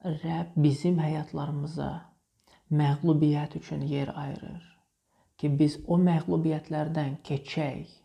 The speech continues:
Allahın ruhun qüdrəti ilə. Ruhun qüdrəti ilə keçək məğlubiyyətlərdən.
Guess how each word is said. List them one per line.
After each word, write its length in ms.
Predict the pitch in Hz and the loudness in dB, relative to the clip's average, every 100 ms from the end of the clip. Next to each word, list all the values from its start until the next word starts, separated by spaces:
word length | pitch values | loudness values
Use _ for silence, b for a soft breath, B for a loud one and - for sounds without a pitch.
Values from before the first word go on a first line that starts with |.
| _ _ _ | _ _ _
Allahın 500 | 143 143 139 139 143 143 | -6 -2 -2 -2 -4 -4
ruhun 300 | 143 147 - | -6 -6 -8
qüdrəti 400 | - - - - | -8 -10 -12 -12
ilə. 300 | - 175 180 _ _ _ _ _ _ _ _ _ _ _ _ _ _ _ | -12 -12 -16 _ _ _ _ _ _ _ _ _ _ _ _ _ _ _
Ruhun 640 | 147 151 139 135 160 170 | 4 6 6 6 6 6
qüdrəti 520 | 165 151 147 143 - 151 - | 6 4 2 -2 -4 -6 -6
ilə 160 | - - | -10 -14
keçək 460 | - 143 - 147 139 | -8 -8 -2 0 0
məğlubiyyətlərdən. 1040 | 135 143 135 143 - - - - - - | -2 -2 -4 -4 -8 -10 -10 -10 -12 -12